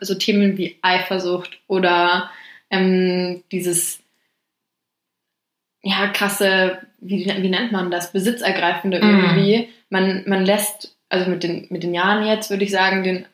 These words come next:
Speaker 1: den Partnern eher so Freiräume und, ähm, gerade für die eigene Entwicklung und, ja,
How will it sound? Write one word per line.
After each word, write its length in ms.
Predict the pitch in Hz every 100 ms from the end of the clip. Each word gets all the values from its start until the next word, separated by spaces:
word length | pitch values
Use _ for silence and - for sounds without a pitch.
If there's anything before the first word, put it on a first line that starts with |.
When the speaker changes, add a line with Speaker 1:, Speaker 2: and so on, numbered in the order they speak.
| - _ _ 180
Speaker 1:
den 160 | 180
Partnern 560 | 170 196 190 190 196 -
eher 380 | 185 190 185 185
so 140 | 185
Freiräume 960 | 180 - 185 190 185 165 165 165 170 185 _ _ -
und, 500 | 196 190 185 - -
ähm, 340 | 190 185 185 180
gerade 280 | 180 190
für 200 | 185 196
die 220 | 185 190 -
eigene 320 | 196 196 190
Entwicklung 760 | 185 185 185 - 180 185 185
und, 460 | - 180 175 175 - - _ _ _ _ _ _ _ _ _ _ _
ja, 520 | 202 185 185 202 208